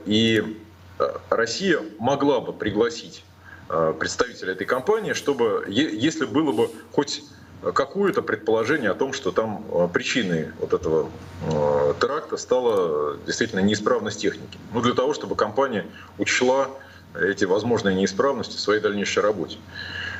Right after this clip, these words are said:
Э, уже сегодняшнее выступление господина Пескова явно показывает, что с самого начала российские власти понимали, что ни о какой технической неоспр-, неисправности речи не идёт. Речь идёт, конечно же, о теракте.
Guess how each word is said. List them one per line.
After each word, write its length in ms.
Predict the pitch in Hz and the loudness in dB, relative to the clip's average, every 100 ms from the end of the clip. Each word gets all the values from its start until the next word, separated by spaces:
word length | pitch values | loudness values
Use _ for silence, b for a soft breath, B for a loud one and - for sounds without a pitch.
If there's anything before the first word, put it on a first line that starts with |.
| - | -2
Э, 40 | - | 2
уже 480 | 82 85 127 135 | 4 4 4 2
сегодняшнее 760 | 160 170 170 127 110 117 110 110 | 2 2 2 2 0 2 4 4
выступление 560 | 101 107 117 131 110 98 | 2 0 0 2 2 0
господина 380 | 90 110 110 | 0 0 0
Пескова 400 | 110 135 - 185 | -2 0 2 2
явно 300 | 120 120 127 | 2 2 0
показывает, 580 | 117 120 - 170 123 95 | -2 0 2 0 0 -4
что 160 | - - | -4 -4
с 60 | |
самого 360 | - 151 131 113 | 0 0 0 0
начала 400 | 120 - 127 92 | 2 2 0 2
российские 440 | 90 - 104 - 107 | 0 -2 -4 0 2
власти 400 | 143 156 - 87 65 - - - | 4 2 -2 -4 -4 -6 -8 -4
понимали, 480 | - 127 123 143 131 | -2 2 4 4 2
что 320 | - - 87 | -2 0 0
ни 200 | 82 92 | 2 2
о 60 | 107 | 2
какой 260 | 113 110 113 | 2 -2 -4
технической 440 | - 113 - 120 | 0 0 2 2
неоспр-, 380 | 110 110 135 131 | 2 2 -2 0
неисправности 540 | 120 - 147 113 - | 0 0 0 -2 -2
речи 220 | 107 - | 0 0
не 140 | 98 87 | 2 2
идёт. 220 | 78 87 | 0 0
Речь 220 | 120 - | 0 2
идёт, 160 | 101 107 | 0 2
конечно 360 | 107 123 - | 0 0 0
же, 120 | 87 87 | 2 2
о 40 | |
теракте. 420 | - 90 80 - | 4 2 2 -4